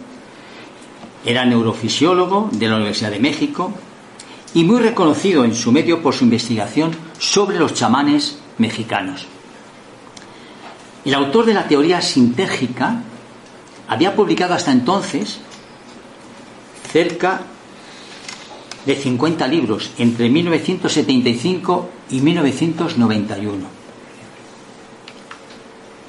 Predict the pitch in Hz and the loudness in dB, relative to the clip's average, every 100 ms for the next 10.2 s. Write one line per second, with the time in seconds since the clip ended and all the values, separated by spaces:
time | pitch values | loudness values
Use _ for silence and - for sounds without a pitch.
0 | - - - - - - - - - - | -20 -20 -20 -20 -20 -20 -20 -20 -20 -20
1 | - - 135 143 208 202 196 160 135 139 | -20 -10 -2 0 2 2 0 0 0 0
2 | 160 123 123 - - - - - - - | 0 0 -2 -10 -16 -20 -20 -20 -20 -20
3 | - - - - - - - - - - | -20 -20 -20 -20 -20 -20 -20 -20 -20 -20
4 | - - - - 202 - 156 156 127 - | -20 -20 -20 -14 -12 -2 0 0 -2 -4
5 | - - - - - - - - - - | -12 -16 -20 -20 -20 -20 -20 -20 -18 -18
6 | - - 156 202 196 208 196 202 202 - | -6 0 2 4 2 2 2 2 0 -6
7 | - - 127 131 147 131 156 143 113 - | -8 2 4 4 4 4 4 4 2 2
8 | 156 131 120 120 - - - - - - | 0 0 -2 -4 -8 -14 -20 -20 -20 -20
9 | - 156 120 110 117 165 131 151 - 113 | -8 -6 -2 -2 0 0 2 0 0 -4
10 | 117 | -4